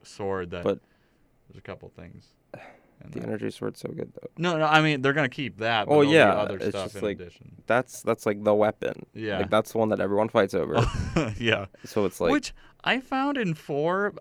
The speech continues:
Speaker 1: uh, they need to kind of buff either the long range weapons in four or something. I found myself not
Speaker 2: Shotgun was the only thing you ever had to use in Halo four.
Speaker 1: Yeah. I, I, I found myself avoiding, um, short range weapons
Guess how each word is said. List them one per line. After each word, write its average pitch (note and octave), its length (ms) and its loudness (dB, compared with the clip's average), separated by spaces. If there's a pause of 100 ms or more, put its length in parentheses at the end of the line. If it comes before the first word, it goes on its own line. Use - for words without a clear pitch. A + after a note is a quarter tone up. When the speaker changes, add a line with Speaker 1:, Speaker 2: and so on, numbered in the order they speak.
Speaker 1:
uh, A#2 160 -4
they D#3 180 0
need A3+ 220 -4
to F#3 80 2
kind C#3 260 0
of F2+ 180 -8
buff A2 500 0
either G2+ 600 -4
the F#2+ 200 -6
long A2 380 -4
range A2+ 400 -4
weapons G#2+ 500 -4
in G2+ 140 -6
four G#2 300 -4
or G#2 60 -2
something. G#2+ 400 -6 (440)
I C#3 140 0
found D#3+ 260 0
myself D3 320 0
not G#2+ 160 8
Speaker 2:
Shotgun C#3+ 180 6
was B2+ 140 6
the G#2 80 2
only G2 180 4
thing G2 140 -4
you F2+ 80 2
ever F#2 180 0
had G2+ 140 -4
to - 60 -6
use - 200 -8
in G#2 60 -10
Halo - 200 -6
four. - 280 -8 (260)
Speaker 1:
Yeah. G2+ 300 -4 (260)
I, A#2 140 2 (260)
I, D#3 120 6
I G3+ 40 4
found C4+ 180 2
myself G3 320 2
avoiding, B2+ 880 0 (320)
um, A2 640 0 (1160)
short D#3 260 0
range D3 280 -2
weapons A#2+ 640 -6